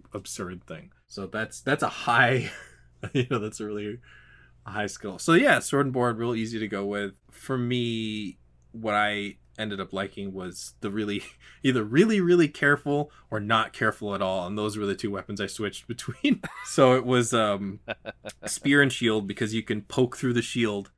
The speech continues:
Speaker 1: your, and your defense doesn't drop at all, so you don't take any damage, and you can sort of, you know,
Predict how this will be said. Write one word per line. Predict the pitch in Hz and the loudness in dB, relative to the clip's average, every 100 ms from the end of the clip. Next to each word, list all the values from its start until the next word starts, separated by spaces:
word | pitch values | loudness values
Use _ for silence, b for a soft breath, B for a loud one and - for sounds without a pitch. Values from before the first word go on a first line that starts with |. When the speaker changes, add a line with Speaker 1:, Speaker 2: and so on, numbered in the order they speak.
| _ | _
Speaker 1:
your, | 123 123 | -4 -2
and | 117 113 | -2 0
your | 110 | -2
defense | 101 120 110 | -2 -4 -4
doesn't | - 110 104 | -4 -6 -2
drop | 101 101 | -2 0
at | 101 | -2
all, | 95 | -4
so | 98 - | -6 -4
you | 107 | -4
don't | 101 | -4
take | 98 | -6
any | 104 98 | -6 -6
damage, | 104 104 92 90 101 | -4 -4 -6 -10 -10
and | |
you | 92 | -10
can | 98 90 | -10 -10
sort | - 95 | -8 -8
of, | 85 - _ _ | -10 -18 _ _
you | |
know, | 98 | -12